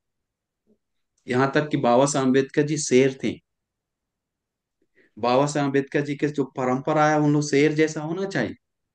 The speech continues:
लेकिन लोमड़ी जैसा, मुंह सिर्फ शेर जैसा है, शरीर आचरण लोमड़ी जैसा।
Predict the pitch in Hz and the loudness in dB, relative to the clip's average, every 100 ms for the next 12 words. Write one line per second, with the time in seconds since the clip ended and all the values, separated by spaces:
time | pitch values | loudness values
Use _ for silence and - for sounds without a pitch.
0 | _ _ _ _ _ _ _ - 139 175 | _ _ _ _ _ _ _ -6 -2 0
1 | 196 196 185 175 131 - - _ _ _ | 0 0 0 0 -2 -4 -16 _ _ _
2 | _ _ _ _ 147 175 214 214 202 185 | _ _ _ _ 0 4 4 2 0 2
3 | 180 165 151 147 98 98 _ _ _ _ | 2 2 -2 -4 -12 -14 _ _ _ _
4 | - - 151 165 180 160 143 143 139 147 | -12 0 2 2 0 -4 -8 -2 -2 -2
5 | 185 180 156 156 147 117 - | -2 0 0 0 0 -2 -6